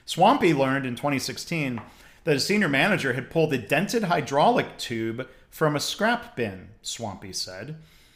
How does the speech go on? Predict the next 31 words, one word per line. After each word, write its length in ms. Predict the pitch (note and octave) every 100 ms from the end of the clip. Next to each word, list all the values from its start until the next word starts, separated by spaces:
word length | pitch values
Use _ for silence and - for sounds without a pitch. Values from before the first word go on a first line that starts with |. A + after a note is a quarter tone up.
| _ - _
He 120 | -
said 300 | E3+ G#3 G#3
the 40 | D#3
tube, 440 | - A3 A3+ D#3
part 160 | D#3+ D3+
of 40 |
the 60 | C3
central 360 | - D#3 D#3
system 420 | C3+ D#3+ D#3 C#3+ B2
controlling 440 | B2 - C#3+ C3
the 60 | A#2+
plane's 380 | - C3 A2
movement, 400 | C#3 A3+ G#3 D#3+
was 180 | D#3 D3
installed 500 | E3+ D#3+ - G#2+ A2
on 160 | B2 C3
a 60 |
Dreamliner. 840 | C#3 D#3 F#3 G3 A#2 F#2+ - - - _ _ _ _ - - -
Swampy 460 | - E3 G#3 F3
said 340 | D#3+ D#3 C#3+ B2
the 60 |
senior 320 | A#2+ D3+ D3
manager 420 | C3 B2+ C#3+ C#3+ A#2+
had 160 | A2+
told 240 | - D#3+ D#3+
him, 140 | C3
quote, 420 | - C#3+ C3+ -
"Don't 260 | - C#3 -
worry 280 | C3 C3+ B2+
about 300 | A#2 G#2
it." 120 | G2